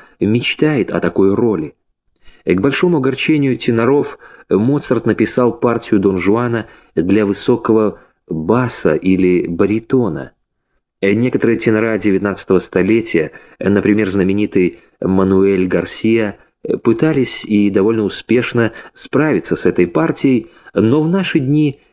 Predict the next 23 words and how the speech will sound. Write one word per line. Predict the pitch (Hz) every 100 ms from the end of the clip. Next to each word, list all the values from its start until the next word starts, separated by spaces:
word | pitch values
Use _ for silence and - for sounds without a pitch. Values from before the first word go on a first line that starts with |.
| -
ни | 104 147
один | 165 143 180
тенор | - - 156 156 156
не | 131 113 139
поет | 139 110 98 113 101
Дон | 101
Жуана. | 95 98 85 73 69 - _ _ _ _ _ _ _ -
В | - -
тысяча | - 190 185 175
девятьсот | 156 151 170 165
восьмидесятом | 131 - 120 123 139 127 107
году, | 113 120 160
давая | 104 95 127 120
интервью | 110 113 107 120 123 - - _
в | 90 90
«Антракте» | 98 90 113 113 - 87
во | 85
время | 87 101 98 87
телетрансляции | 90 98 95 95 90 - 107 95 - 90
Манон | 90 95 90
Леско | 92 95 - - 101 82 - - -
из | 87 85
«Метрополитен», | 90 90 92 - 160 165 92 - 156